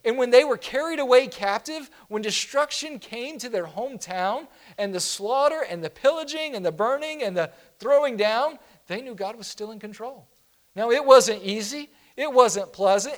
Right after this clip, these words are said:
It wasn't what they wanted. But they knew that God was still in control. When they were confronted with the king's meat,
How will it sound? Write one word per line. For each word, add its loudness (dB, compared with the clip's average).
It -6
wasn't 2
what 0
they -2
wanted. -4
But -12
they -8
knew -6
that -2
God 2
was -10
still -8
in -6
control. -6
When -6
they 4
were 4
confronted -2
with -2
the -6
king's -8
meat, -10